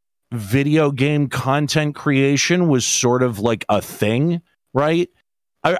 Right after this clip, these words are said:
I remember, I remember, you know, Limit Break Radio when it was a Final Fantasy eleven show. Um, you know, we would get absurd amounts of podcast downloads,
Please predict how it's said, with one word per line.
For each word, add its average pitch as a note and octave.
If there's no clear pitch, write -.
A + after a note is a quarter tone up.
I F3
remember, F#3+
I C#3
remember, D#3
you D3+
know, G#2+
Limit F3+
Break G3+
Radio C3+
when A#2+
it A#2
was G#2
a G2+
Final B2
Fantasy A2
eleven F2+
show. C#2+
Um, F#2+
you B2
know, F2+
we A#2+
would D#3+
get C#3
absurd A2+
amounts A2+
of G2
podcast A2+
downloads, F2+